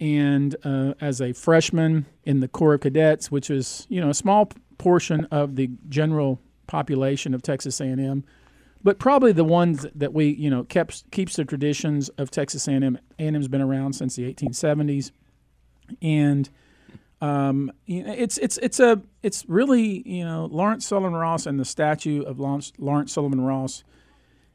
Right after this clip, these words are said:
is really, you know, it's the, it's the, it's the underpinning of Texas A and M. And now there's a movement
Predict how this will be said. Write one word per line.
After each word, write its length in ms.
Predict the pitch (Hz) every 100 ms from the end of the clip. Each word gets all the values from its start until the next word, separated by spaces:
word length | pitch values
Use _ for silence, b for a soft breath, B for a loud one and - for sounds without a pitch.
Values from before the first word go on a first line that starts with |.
| b
is 240 | 170 175 135
really, 400 | 151 226 254 254
you 280 | 240 - 220
know, 220 | 196 190
it's 160 | 185
the, 180 | 185 180
it's 220 | 175 170
the, 460 | - 165 160 156 151 -
it's 240 | 151 -
the 360 | 160 156 151 147
underpinning 520 | 170 226 226 151 143
of 60 | 139
Texas 380 | 143 151 156 170
A 20 |
and 160 | 156 175
M. 240 | 131 113
And 140 | 143
now 200 | 147 175 214
there's 200 | 208 208
a 60 |
movement 480 | 185 170 147 151 185